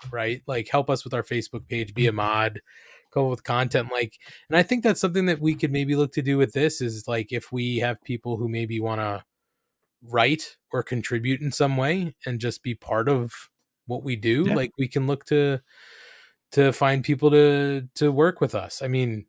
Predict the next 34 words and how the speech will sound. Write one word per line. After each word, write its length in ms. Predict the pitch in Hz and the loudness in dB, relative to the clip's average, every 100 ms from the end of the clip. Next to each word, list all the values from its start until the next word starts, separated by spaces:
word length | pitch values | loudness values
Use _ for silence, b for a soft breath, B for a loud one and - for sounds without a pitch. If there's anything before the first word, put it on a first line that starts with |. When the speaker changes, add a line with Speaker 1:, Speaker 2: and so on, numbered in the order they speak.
| _ | _
Speaker 1:
we 260 | 117 113 160 | -10 2 8
don't 180 | 170 135 | 8 8
get 180 | 131 113 | 4 2
paid 200 | 123 123 | 2 2
for 100 | - | 0
<laughs> 360 | 107 - - - | -6 -8 -14 -4
this. 240 | - - - | 0 0 2
We 80 | 196 | 2
can't 320 | - 190 170 - | 4 4 4 4
pay 140 | 156 | 2
you. 380 | 160 160 202 - _ B B B B B - | 2 -2 -4 -6 _ B B B B B 4
Speaker 2:
No, 340 | 123 127 123 135 | 8 10 10 6
Speaker 1:
But, 220 | 131 131 | 0 4
um, 80 | 143 | 8
Speaker 2:
understand 400 | 160 - 127 117 | 8 8 6 6
that 100 | 101 | 4
right 160 | 101 98 | 2 0
now, 140 | 101 | -2
guys. 220 | 107 120 - B B B - | -2 -4 -6 B B B -8
We 520 | 107 107 170 196 156 127 | -2 4 8 8 4 -2
haven't 240 | 117 104 | -4 -2
monetized 680 | 104 92 92 - 85 85 - | -4 -4 -8 -8 -10 -8 -8
it 120 | 90 | -8
yet, 240 | 90 - | -8 -8
so 160 | - 90 | -8 -8
I 80 | 92 | -8
don't 440 | 92 113 127 127 | -6 0 0 0
think 220 | - 123 113 | 0 0 0
we 100 | 113 | -4
can 160 | 107 | -4
monetize 520 | 104 98 95 101 90 | -2 -2 -4 -8 -8
it 100 | 87 - | -10 -8
for 160 | 95 | -10
you. 420 | 85 85 80 - | -8 -10 -12 -14